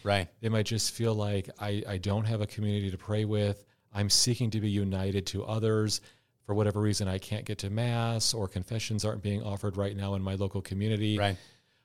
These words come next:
Speaker 2: Um, not only w-, will this unite them to praying with others around the world who are praying the same exact Psalms that day.
Speaker 1: The Pope is praying this right now.
Speaker 2: Exactly.
Speaker 1: Right.
Speaker 2: It's the same thing worldwide, every time zone, every culture.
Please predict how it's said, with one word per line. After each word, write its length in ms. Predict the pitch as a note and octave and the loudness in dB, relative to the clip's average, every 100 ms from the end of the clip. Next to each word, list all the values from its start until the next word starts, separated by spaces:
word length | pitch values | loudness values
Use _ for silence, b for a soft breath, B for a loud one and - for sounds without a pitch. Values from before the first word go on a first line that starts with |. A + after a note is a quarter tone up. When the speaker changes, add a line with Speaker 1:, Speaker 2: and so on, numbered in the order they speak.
| b | b
Speaker 2:
Um, 540 | A2 G#2 G2+ F#2+ G2 G#2 _ _ _ _ _ _ _ _ _ _ _ B2 | -2 0 0 -2 -4 -8 _ _ _ _ _ _ _ _ _ _ _ 0
not 140 | C3 | 4
only 200 | C#3+ C#3 | 4 4
w-, 300 | A#2+ C3 C#3 | 4 2 4
will 140 | A2+ | 6
this 440 | G#2+ B2+ A#2+ - - C#3 _ - | 6 6 6 4 2 -4 _ -8
unite 480 | A#2 A2 A2 A2 B2 | 0 4 6 4 4
them 260 | B2 A2+ G#2 | 2 2 2
to 100 | G#2+ | -2
praying 380 | - A#2 A2 G#2 | 0 2 4 2
with 120 | G#2 | 2
others 520 | A2 G#2 G#2+ G#2 - A2 | 0 2 2 2 0 0
around 360 | F#2 G2+ G#2 | 0 0 2
the 80 | G#2 | 2
world 300 | F#2+ G2+ A2 | 2 4 2
who 100 | G#2 | 2
are 80 | G2+ | 0
praying 280 | - A2 G2+ | 0 0 0
the 80 | F2+ | 0
same 320 | - G#2 G#2+ | 0 2 2
exact 380 | G2 G2 F#2 - | 2 0 0 0
Psalms 480 | - G2 G#2 G#2+ | 0 2 0 0
that 260 | - A2 G2+ | -2 -2 -2
day. 200 | G2+ G2+ | 0 2
Speaker 1:
The 60 | A2 | 6
Pope 320 | A#2 G2 - | 4 4 -4
is 100 | G2+ | -4
praying 300 | - G#2 F#2 | 0 0 0
this 160 | F2 - | -2 -4
right 100 | F2 | -6
now. 80 | F#2 | -4
Speaker 2:
Exactly. 440 | B2 C3 C3+ F2 | 4 4 4 2
Speaker 1:
Right. 100 | G2 | 0
Speaker 2:
It's 100 | G#2 | 0
the 100 | A2 | 0
same 400 | G2+ - A#2 B2 | 0 2 2 2
thing 320 | A#2+ A#2+ G#2+ | 0 0 2
worldwide, 560 | G2+ G#2+ A#2 A2 G#2+ G#2 | 4 4 4 4 4 2
every 280 | G#2+ G2+ A2+ | 0 -2 -2
time 320 | - A2 G#2+ | 0 0 2
zone, 220 | G2+ G#2+ | 2 0
every 220 | G#2 G#2 G2 | 0 -2 -2
culture. 520 | - A2+ - F#2 | 0 0 0 -2